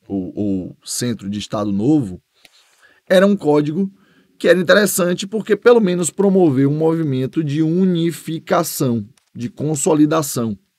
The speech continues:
padronização. O C P C de setenta e três promoveu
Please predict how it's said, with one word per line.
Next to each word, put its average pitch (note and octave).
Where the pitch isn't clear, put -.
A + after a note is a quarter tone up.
padronização. D#3
O A#3+
C G#3
P E3
C C#3
de A#2+
setenta A#2+
e G2
três C#3
promoveu D3